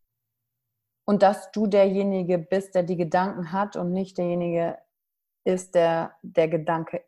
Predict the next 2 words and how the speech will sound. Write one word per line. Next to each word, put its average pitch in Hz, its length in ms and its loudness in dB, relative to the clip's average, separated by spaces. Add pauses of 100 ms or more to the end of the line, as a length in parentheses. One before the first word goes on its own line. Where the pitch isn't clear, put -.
ist. - 600 -6 (960)
Und 185 520 -4